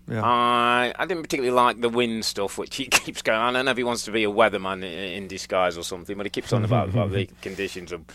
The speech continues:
Speaker 2: weather from the p-, that, that was part of, listen, Everton pumping their chests out and the fans blowing, uh, you know,
Speaker 1: Yeah.
Speaker 2: blowing into the pitch. But in terms of how he conducted himself, he handled himself, I thought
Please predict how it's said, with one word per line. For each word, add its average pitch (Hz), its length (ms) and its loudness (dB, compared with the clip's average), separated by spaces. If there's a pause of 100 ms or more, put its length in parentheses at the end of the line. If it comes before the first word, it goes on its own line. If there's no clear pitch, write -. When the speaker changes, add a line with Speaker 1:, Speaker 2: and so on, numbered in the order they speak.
(260)
Speaker 2:
weather 95 400 2
from 95 200 -6
the 85 80 -12
p-, 87 120 -16 (360)
that, - 240 2
that 156 140 10
was 143 140 0
part 123 340 6
of, 92 180 -12
listen, 113 320 -2
Everton 107 580 -2 (180)
pumping 117 300 -2
their 104 100 -2
chests - 360 4
out 95 200 2
and 101 120 -8
the 98 40 -4
fans 113 380 0
blowing, 98 340 0
uh, 98 140 -6
you 101 200 -8
know, 90 140 -2
Speaker 1:
Yeah. 92 80 -2
Speaker 2:
blowing 95 240 0
into 92 220 -10
the 87 80 -8
pitch. 87 260 -6
But 107 180 0 (520)
in 180 100 4
terms 226 300 10
of 190 160 10
how 190 240 10
he 185 380 6
conducted 160 420 0
himself, 147 460 6
he 113 100 -6
handled 131 360 2
himself, 139 360 4
I 143 60 4
thought 120 360 2